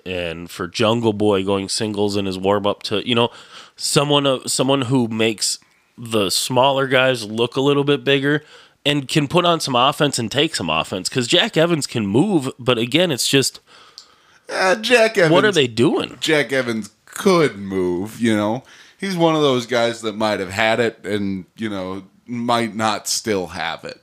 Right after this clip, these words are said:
Speaker 2: because
Speaker 1: He does a four fifty and you like that, so.
Speaker 2: Yeah, but he also does a four fifty that makes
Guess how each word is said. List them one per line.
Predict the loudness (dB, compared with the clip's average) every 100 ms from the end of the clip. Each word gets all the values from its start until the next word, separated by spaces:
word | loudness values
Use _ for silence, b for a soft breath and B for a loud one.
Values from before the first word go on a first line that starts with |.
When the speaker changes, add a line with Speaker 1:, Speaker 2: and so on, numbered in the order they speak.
| -18
Speaker 2:
because | -12 -4 -4 -2 -2
Speaker 1:
He | 2 2
does | 2 2
a | 0
four | 2 2
fifty | 2 0 0 0 -2
and | -2
you | -2
like | -2 -2
that, | -10 -12 -10
so. | -6 -6 -8 B B B
Speaker 2:
Yeah, | 4 6 4
but | 2
he | 2
also | 2 2 0 -4
does | -4 -6
a | -8
four | -4 -4
fifty | -2 -2 -2 -2 -2
that | 0 0 0
makes | -2 0 -2 -6 -8 -12